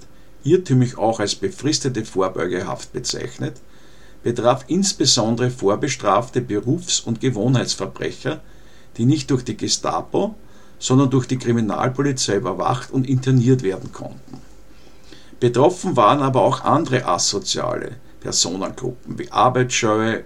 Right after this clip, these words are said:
Obdachlose, Sinti und Roma, Prostituierte und Homosexuelle. Diese Menschen sollten in staatlichen Besserungs- und Arbeitslagern,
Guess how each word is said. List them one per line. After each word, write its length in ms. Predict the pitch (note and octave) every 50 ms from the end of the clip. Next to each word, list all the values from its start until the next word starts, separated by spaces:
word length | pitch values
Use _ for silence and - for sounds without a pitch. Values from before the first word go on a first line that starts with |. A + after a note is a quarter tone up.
| - -
Obdachlose, 960 | A2 A2+ A#2 - - A#2 A2+ - - G2+ G2+ G#2+ G#2+ G#2 A2 A2 G#2+ G#2+ - - - - -
Sinti 540 | - - - C3+ C#3 D#3 D#3 - - B2+ -
und 200 | - A2+ A2 -
Roma, 520 | - F#2 F#2 G2+ A#2+ B2+ B2+ C3+ D3 - - - - - - - - - -
Prostituierte 680 | G2 A2+ - - C3 B2+ A#2 A#2 B2+ D#3 D3+ - - D3+
und 140 | C#3+ B2 A2
Homosexuelle. 880 | A2 A2 A2+ A2 A2 - - E2 - - - - - - - - - - - - - - - - - - - - -
Diese 240 | C3 D3+ E3+ F#3 G3
Menschen 400 | F3 C#3 B2 B2+ C3 B2+ - D3+
sollten 400 | C3+ - - A#2 A2+ A2+ - A#2
in 80 | A#2 A2
staatlichen 640 | - - E2+ D#2+ F2 G2 - C#3+ C3+ B2 A2+ F#2+
Besserungs- 560 | - F#2 G2 G2 - - C#3 C#3 C#3+ C3 - A2
und 100 | - -
Arbeitslagern, 840 | - F#2 F#2+ F#2+ A#2 B2 B2 - - G2 F#2 F#2+ G2 B2 B2+ B2+